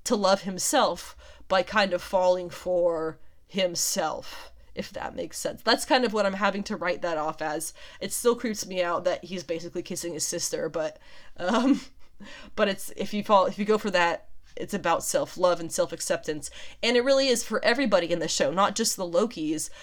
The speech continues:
but for Mobius and for, uh, Ravonna Re-, uh, Renslayer, the judge, and for the, the hunters, the various T V A agents.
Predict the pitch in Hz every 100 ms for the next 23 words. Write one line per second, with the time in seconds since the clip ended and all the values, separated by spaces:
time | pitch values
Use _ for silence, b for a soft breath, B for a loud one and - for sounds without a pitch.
0 | B - 185 185 - - 196 185 180 175
1 | 180 - - - - - - - - 202
2 | 226 277 240 165 - - - B B B
3 | 196 190 185 180 - - 202 185 185 180
4 | 180 180 b b b 185 190 180 175 180
5 | 190 214 214 196 196 202 - 185 175 170
6 | 180 226 277 - 165 117 110 160 156 214
7 | 208 - 160 - - B - 196 196 190
8 | - - 196 190 190 175 185 190 175 170
9 | 160 160 180 160 240 302 220 151 147 -
10 | - - 175 160 180 180 180 - 196 180
11 | 185 254 156 156 135 131 - -